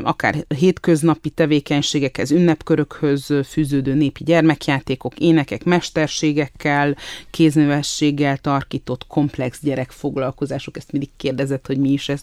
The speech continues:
Na, tehát, hogy ezekre is lehet még jelentkezni, mert ezek egészen, hát a karácsonyi vakációig ezek mind zajlanak.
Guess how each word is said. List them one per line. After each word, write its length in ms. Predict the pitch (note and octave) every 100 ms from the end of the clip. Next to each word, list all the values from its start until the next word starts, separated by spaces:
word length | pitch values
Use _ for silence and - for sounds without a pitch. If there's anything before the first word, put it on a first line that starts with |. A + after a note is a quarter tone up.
| - - -
Na, 80 |
tehát, 180 | C#3 D3
hogy 120 | C#3+
ezekre 480 | - F#3 D#3+ - D#3
is 200 | C#3 -
lehet 480 | D3+ D3+ D3 - - - - - -
még 240 | D#3+ C#3
jelentkezni, 520 | D3+ E3+ F#3 F#3 E3
mert 220 | E3+ D3 -
ezek 400 | F3 F3+ F3 G3
egészen, 680 | F3+ D#3+ - D#3+ D3 C#3+ - - _ _ - - -
hát 240 | - F#3 F3+
a 40 |
karácsonyi 540 | - F#3+ E3 - D3+ C#3
vakációig 880 | C3 - - - - A#2 G2 D2+ D#2
ezek 300 | - C3 -
mind 180 | C3 -
zajlanak. 640 | - - - C#3 - -